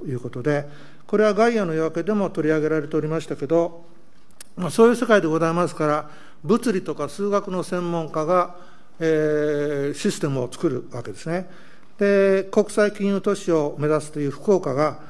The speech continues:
えー、この取引所を活性化させるために、ダルマ、ダルマキャピタルを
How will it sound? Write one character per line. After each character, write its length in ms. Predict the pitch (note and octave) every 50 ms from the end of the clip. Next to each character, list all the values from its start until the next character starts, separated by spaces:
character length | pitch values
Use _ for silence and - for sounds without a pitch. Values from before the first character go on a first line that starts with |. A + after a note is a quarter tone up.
| - - - - - - - - -
え 280 | D3+ D3 C#3+ C#3 C#3
ー、 40 | C#3
こ 120 | - E3
の 100 | D3+ C#3+
取 240 | D3 - D#3 D3+ D#3 -
引 100 | E3 C#3
所 120 | E3+ F#3
を 20 | F3+
活 240 | F#3 - E3+ - -
性 120 | - E3+
化 140 | D#3+ F3+ E3+
さ 160 | D3 - E3
せ 80 | D3 G3
る 100 | F3+ F3
た 140 | - F#3 G3
め 100 | A3+ B3+
に、 160 | B3 G#3+ D#3+
ダ 120 | C#3 D3+ D3+
ル 100 | D3 D3 -
マ、 140 | D#3 D#3+ D#3 -
ダ 120 | E3 D#3
ル 80 | D3+ D3+
マ 100 | D3 C#3+
キ 100 | - D#3
ャ 60 | D3
ピ 100 | D3+ -
タ 140 | - C#3+ C#3+
ル 120 | E3 G#3+
を 220 | A3 A3 A3 -